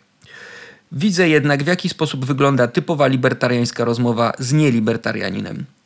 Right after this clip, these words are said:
Jak próba sprzedania, a nie jak szansa na to,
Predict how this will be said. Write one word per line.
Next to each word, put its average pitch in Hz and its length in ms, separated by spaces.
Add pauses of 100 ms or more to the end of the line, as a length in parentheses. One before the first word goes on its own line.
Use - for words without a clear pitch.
Jak 123 280
próba 180 340
sprzedania, 156 760
a 165 80
nie 170 140
jak 143 200
szansa 135 320
na 123 160
to, 113 300